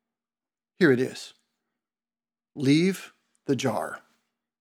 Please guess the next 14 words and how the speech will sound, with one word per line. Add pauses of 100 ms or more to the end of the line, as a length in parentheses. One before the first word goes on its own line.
(680)
Verse
twenty-eight
tells
us (680)
that
this
woman
left
her
water
jar (520)
and
ran
back